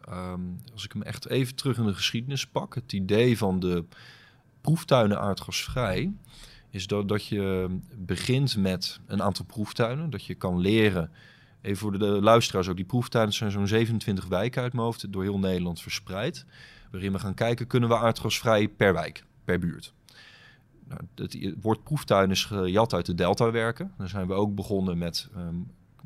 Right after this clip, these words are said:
iets kleinere projecten om het water tegen te houden, tot de afsluitdijk aan toe. We hebben dat stapsgewijs geleerd hoe we dat moeten doen.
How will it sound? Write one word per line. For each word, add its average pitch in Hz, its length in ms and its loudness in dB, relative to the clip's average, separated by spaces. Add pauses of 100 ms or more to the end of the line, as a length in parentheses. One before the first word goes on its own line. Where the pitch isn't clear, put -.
iets - 200 -6
kleinere 120 560 2
projecten 104 560 0
om 90 240 -4
het 85 100 -4
water 95 320 0
tegen 123 360 -4
te 123 120 -10
houden, 117 340 -8 (360)
tot 123 240 -4
de 101 60 0
afsluitdijk 98 680 0
aan 90 140 -2
toe. 87 180 -4
We 87 60 -6
hebben 90 180 -4
dat 92 220 -6
stapsgewijs 101 680 -2
geleerd 101 400 0
hoe 98 140 -6
we 98 60 -4
dat 92 120 -4
moeten 87 300 -6
doen. 85 280 -6